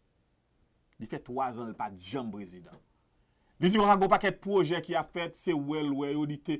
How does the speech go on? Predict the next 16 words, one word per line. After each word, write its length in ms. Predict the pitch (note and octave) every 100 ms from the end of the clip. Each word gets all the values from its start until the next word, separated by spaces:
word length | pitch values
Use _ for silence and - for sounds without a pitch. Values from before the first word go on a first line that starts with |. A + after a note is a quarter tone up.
| -
malgre 400 | - E3 D3+ E3
la 80 | D3+
nan 160 | D#3+ D#3
Konsèy 380 | E3 - D3+ D3+
de 80 | D3
minis, 240 | D3+ D3 C#3
li 160 | F3+
di, 140 | F#3 F3+
non, 380 | F3 F#3+ F#3+ D3+
pwojè 240 | E3+ D#3
sa 140 | C3+ B2+
yo 40 |
pa 120 | A#2 -
fèt. 240 | A2 - _ _ _ _ _ _ _ _ _ _ _ _
Pwojè 240 | A#2 A2+
yo 80 | A2+